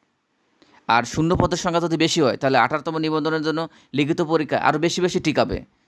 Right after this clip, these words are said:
so অনেকটা সুযোগ থেকে যায়। এখন আপনারা আমাকে একটা প্রশ্ন করতে পারেন যে প্রতিষ্ঠান প্রধানত এই নোটিশ পেয়েছে, তাহলে তাদেরকে আমাদের আলাদাভাবে ফোন করে যা-, বলতে হবে কেন? আপনারা জানেন না যে গতবার অনেক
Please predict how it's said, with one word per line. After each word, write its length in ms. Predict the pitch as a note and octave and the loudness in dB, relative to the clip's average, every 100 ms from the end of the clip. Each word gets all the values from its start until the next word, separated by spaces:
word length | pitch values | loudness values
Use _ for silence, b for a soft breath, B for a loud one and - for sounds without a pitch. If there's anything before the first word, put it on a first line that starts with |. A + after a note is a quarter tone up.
| _ | _
so 160 | D#3+ D#3 - | 0 0 2
অনেকটা 320 | E3 F3 F#3+ | -2 -2 -2
সুযোগ 360 | F3+ E3 F3 - | -2 -2 -4 -4
থেকে 220 | F3+ D#3 | -2 0
যায়। 220 | A2+ - - _ _ _ _ _ _ _ _ _ _ - | 0 -2 -8 _ _ _ _ _ _ _ _ _ _ -2
এখন 260 | B2+ E3+ | -2 2
আপনারা 280 | D#3+ D3+ E3+ | 2 2 0
আমাকে 220 | F3 F3 | 0 0
একটা 160 | F3 F3 | -6 -6
প্রশ্ন 260 | - - F3 | 0 0 0
করতে 240 | E3 - | -6 -6
পারেন 340 | - C#3 A2+ C3 | -4 -2 -4 -6
যে 320 | B2+ C#3 C3 - _ _ | -6 -6 -6 -12 _ _
প্রতিষ্ঠান 340 | C#3 D#3 F#3+ | -8 -6 -4
প্রধানত 300 | E3 E3+ E3+ | -2 0 0
এই 80 | F#3 | 2
নোটিশ 260 | E3 D#3 - | 2 0 0
পেয়েছে, 460 | E3 D#3+ D3 A2+ | 2 4 2 -4
তাহলে 240 | F#2+ C3+ C#3 | -4 -4 -2
তাদেরকে 300 | C#3+ D3+ D#3+ | -2 -2 -2
আমাদের 260 | D#3+ D#3+ | -2 2
আলাদাভাবে 400 | C#3 C#3 D3+ D#3 | 2 2 2 -2
ফোন 240 | D3+ C#3+ D3 | 0 -2 0
করে 280 | D3 D3 C3+ | 0 0 -2
যা-, 240 | - B2 | -6 -6
বলতে 280 | B2+ C#3 C3+ | -2 0 2
হবে 220 | C3+ C3+ | 2 2
কেন? 180 | A2 F#2 - _ _ _ _ _ - | -2 -6 -8 _ _ _ _ _ -10
আপনারা 320 | A#2+ - C#3 | -4 -2 2
জানেন 220 | B2+ D#3 | 2 2
না 320 | E3 C3+ C#3 b b b | 2 2 0 b b b
যে 100 | A#2 | -4
গতবার 420 | B2 C3 D#3+ D#3+ E3 | -2 0 2 2 0
অনেক 220 | C#3 D3 | -2 -4